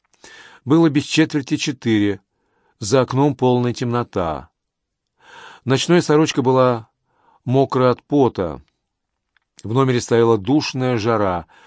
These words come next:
из окна уже не тянуло свежестью.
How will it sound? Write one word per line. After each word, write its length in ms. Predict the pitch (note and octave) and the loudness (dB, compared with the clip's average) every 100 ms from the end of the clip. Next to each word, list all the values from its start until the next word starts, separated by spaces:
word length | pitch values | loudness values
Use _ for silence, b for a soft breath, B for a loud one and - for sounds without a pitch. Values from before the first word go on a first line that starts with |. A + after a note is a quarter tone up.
| b b b b | b b b b
из 140 | A#2+ | -2
окна 280 | A#2+ B2+ C3+ | -2 0 0
уже 420 | B2+ G#2+ A#2 A2 | 0 0 0 0
не 140 | - A#2 | -2 -4
тянуло 380 | - A2+ A2+ A2+ | -2 -2 0 -2
свежестью. 840 | - G#2+ E2+ D#2+ - - D2+ | -2 -4 -4 -10 -14 -12 -14